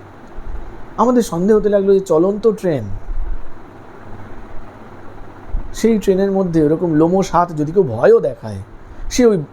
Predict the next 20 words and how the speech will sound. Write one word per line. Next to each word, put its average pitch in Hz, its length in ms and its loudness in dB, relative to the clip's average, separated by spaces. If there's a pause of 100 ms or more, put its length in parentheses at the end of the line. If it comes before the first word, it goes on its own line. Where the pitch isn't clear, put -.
বাথরুমের 214 520 0
জানলায় 180 340 2
ঝুলবে 185 300 2
কী 131 120 -4
করে? 98 240 -6 (1200)
চোর 175 260 4
হোক, 170 180 2
ডাকাত 170 340 2
হোক, 170 120 -2
সে 185 100 -4
ওখানে 180 160 0
ঝুলবে 220 240 0
কী 143 100 -2
করে? 90 220 -6 (1600)
এ 196 100 -8
তো - 80 -12
একটা 202 120 2
আশ্চর্য 196 340 2
ব্যাপার। 180 340 2 (3750)
তারপরেতে 190 760 2